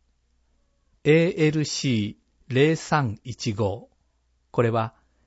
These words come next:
四、ヒドロキシブチル、アザンジール、ビス、ヘキサン、六一ジール、ビス、二、ヘキシルデカン酸エステル。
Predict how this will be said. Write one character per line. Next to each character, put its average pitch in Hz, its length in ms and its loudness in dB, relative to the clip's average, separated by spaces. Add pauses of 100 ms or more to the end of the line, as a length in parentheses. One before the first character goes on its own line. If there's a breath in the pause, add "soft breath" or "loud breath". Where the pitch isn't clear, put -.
(180)
四、 139 340 2 (380)
ヒ - 160 -8
ド 165 140 4
ロ 170 100 -2
キ - 160 -14
シ - 160 -4
ブ 135 160 -4
チ 135 220 -4
ル、 104 200 -6 (520)
ア 127 160 0
ザ 151 220 0
ン 147 120 -2
ジ 135 200 -6
ー 120 120 -2
ル、 101 220 -10 (280)
ビ 139 120 -2
ス、 107 260 -10 (220)
ヘ 151 160 -4
キ - 100 -16
サ 110 240 -2
ン、 101 140 -10 (240)
六 135 520 -4 (100)
一 117 440 -8
ジ 117 340 -2
ー 117 100 -12
ル、 - 60 -18 (380)
ビ 123 140 -2
ス、 107 260 -8 (320)
二、 139 320 0 (480)
ヘ 131 160 2
キ - 100 -16
シ - 280 -4
ル 156 140 -2
デ 135 120 0
カ 135 220 -2
ン 131 60 -4
酸 120 380 -4
エ 139 80 -4
ス - 140 -10
テ 101 140 -10
ル。 - 100 -20